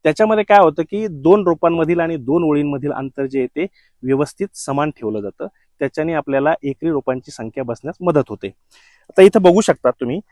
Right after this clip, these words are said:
दोन रोपांमधील आणि दोन ओळींमधील अंतर जेव्हा चार चार इंच ठेवलं जातं, त्याच्यामध्ये प्रत्येक रोपाला पुढे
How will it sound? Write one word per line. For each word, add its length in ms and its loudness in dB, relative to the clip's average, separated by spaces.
दोन 340 4
रोपांमधील 560 6
आणि 160 -2
दोन 260 2
ओळींमधील 520 4
अंतर 300 0
जेव्हा 220 0
चार 240 4
चार 200 0
इंच 200 -6
ठेवलं 340 -8
जातं, 240 -2
त्याच्यामध्ये 520 4
प्रत्येक 520 4
रोपाला 500 10
पुढे 180 6